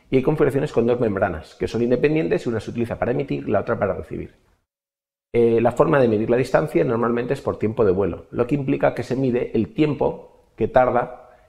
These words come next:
en rebotar la horda-, la onda en, en un objeto y, y, y ser escuchada de vuelta, ya que esta, esta, este tiempo es proporcional a la distancia,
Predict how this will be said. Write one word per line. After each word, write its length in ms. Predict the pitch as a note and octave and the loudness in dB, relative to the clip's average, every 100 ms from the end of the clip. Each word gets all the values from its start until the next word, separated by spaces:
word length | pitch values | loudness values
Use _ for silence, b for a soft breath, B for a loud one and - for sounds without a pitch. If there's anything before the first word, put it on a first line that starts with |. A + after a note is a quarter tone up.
| _ | _
en 160 | - B2 | 0 2
rebotar 400 | A#2+ A2 B2+ A2 | 4 4 4 4
la 140 | G#2+ | 6
horda-, 440 | C3 A2 F2+ - - | 4 2 -2 -6 0
la 160 | G#2+ A2 | 4 4
onda 280 | C3 F#2 | 4 2
en, 220 | F#2 G#2 - | 2 -2 -2
en 160 | A2 | -2
un 100 | A#2+ | 0
objeto 520 | C3+ - C#3+ D3+ - - | 0 2 2 2 0 -2
y, 460 | A2+ G2+ F#2 F2+ - G#2 F#2+ F#2+ F#2+ - _ | -2 -2 -4 -8 -8 -8 -6 -8 -10 -16 _
y, 160 | G#2+ F#2+ | -8 -8
y 40 | |
ser 300 | - A2 G#2+ | -2 0 0
escuchada 360 | - G#2+ G#2+ G2 | -2 -4 0 2
de 60 | |
vuelta, 400 | F2 F#2+ - - _ _ _ _ _ _ _ b _ | 2 0 -2 -12 _ _ _ _ _ _ _ b _
ya 180 | - A2+ | 0 2
que 140 | A2 A2 | 4 2
esta, 600 | A2 A#2 A2 G#2+ G2 - | 4 4 6 4 2 -2
esta, 400 | A2+ - A2 G#2+ | -4 0 0 2
este 200 | G#2+ - | 0 -2
tiempo 280 | A#2+ A#2 B2+ | 0 0 0
es 60 | B2+ | -2
proporcional 480 | A#2+ G#2 - F#2 G2+ | -2 -4 -6 -6 -2
a 20 | |
la 80 | G2 | -2
distancia, 560 | F2+ E2+ D#2+ - - | -4 -8 -8 -12 -16